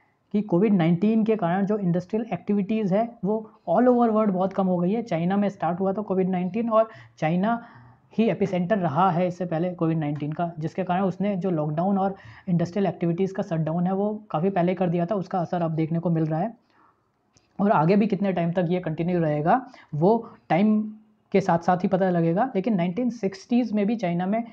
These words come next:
इकोनॉमिक प्रोडक्शन बहुत वीक था और उसका क्या रीज़न था वो देख लेते हैं। यहाँ पर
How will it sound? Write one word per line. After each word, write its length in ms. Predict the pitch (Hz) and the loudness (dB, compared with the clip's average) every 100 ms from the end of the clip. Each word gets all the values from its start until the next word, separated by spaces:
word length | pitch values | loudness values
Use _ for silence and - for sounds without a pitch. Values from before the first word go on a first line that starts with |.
| - | -4
इकोनॉमिक 400 | 175 165 170 226 | -2 0 0 0
प्रोडक्शन 400 | 185 170 175 220 | 0 0 0 0
बहुत 260 | 156 202 196 | 2 2 2
वीक 140 | 151 | -2
था 220 | - 131 - - - | -4 -12 -12 -14 -4
और 60 | 190 | -4
उसका 260 | 202 - | -2 0
क्या 160 | 226 226 | 2 4
रीज़न 260 | 208 202 196 | 4 2 2
था 100 | 214 | 2
वो 120 | 202 | 4
देख 160 | 190 | 2
लेते 220 | 180 175 233 | 2 2 0
हैं। 200 | 262 - - | -2 -8 -8
यहाँ 140 | 156 170 | -4 -2
पर 260 | 247 - | -2 -4